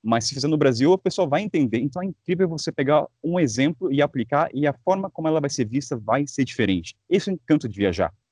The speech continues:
É perceber que no Malawi, você, a pessoa ser gorda lá é sinônimo de riqueza. A pessoa tem como ostentar fartura. Mas no Brasil, vamos generalizar, não quer dizer que a pessoa é rica. Pode ser pelo contrário.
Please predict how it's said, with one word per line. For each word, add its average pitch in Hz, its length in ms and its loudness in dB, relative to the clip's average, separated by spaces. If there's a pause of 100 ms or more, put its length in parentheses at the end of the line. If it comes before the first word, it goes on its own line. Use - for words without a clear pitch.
(120)
É 113 60 -4
perceber 123 500 -2
que 120 140 -12
no 123 100 0
Malawi, 117 520 0
você, 104 360 -12 (160)
a 104 80 -2
pessoa 147 320 -4
ser - 160 -2
gorda 110 500 0
lá 104 300 2
é 117 80 -4
sinônimo 123 400 -4
de 120 140 -6
riqueza. 110 600 0 (320)
A 95 80 -6
pessoa 113 380 -4
tem 120 320 -2 (100)
como 123 200 -2
ostentar 120 760 0 (220)
fartura. 117 580 0 (200)
Mas 117 180 0
no 135 80 0
Brasil, 123 580 2 (140)
vamos 107 380 0
generalizar, 107 800 0
não 131 180 -2
quer 165 140 -2
dizer 147 160 -6
que - 80 -6
a - 20 -8
pessoa 160 340 -4
é 160 40 0
rica. 120 440 -2 (160)
Pode 120 220 -2
ser - 80 -4
pelo 151 220 -2
contrário. 160 680 2